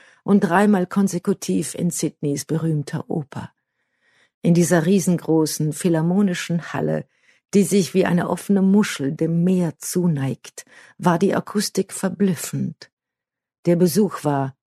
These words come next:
mit Arbeit vollgestopft. Somit konnte ich dieses weite Land noch nicht begreifen. Es schien relaxed und nett, ein wenig provinziell.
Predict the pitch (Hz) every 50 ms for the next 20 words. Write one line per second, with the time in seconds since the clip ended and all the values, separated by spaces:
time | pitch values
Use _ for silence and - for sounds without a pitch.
0 | _ _ _ - 151 - - - 147 147 151 160 151 - - - - 175 170 -
1 | - - 143 - - - - 156 - - - - - _ _ _ _ _ _ _
2 | _ _ _ _ _ _ _ _ _ _ _ _ _ _ _ _ _ _ 160 175
3 | 208 214 214 208 - 247 247 233 196 180 139 185 175 - 202 175 170 180 165 -
4 | - 156 160 170 - 175 180 175 175 180 180 - - 180 165 147 160 180 185 170
5 | - - - - - 180 180 190 175 139 - - 135 147 143 131 - _ _ _
6 | _ _ _ _ _ _ _ _ _ _ - 185 - - - 240 226 202 180 202
7 | 220 233 233 214 - - - - 147 - - 202 208 196 165 - - - - _
8 | _ _ _ _ _ _ _ - 180 190 160 196 247 247 226 214 - - - -
9 | _ - - 202 - 202 202 208 - - - 156 139 143 147 143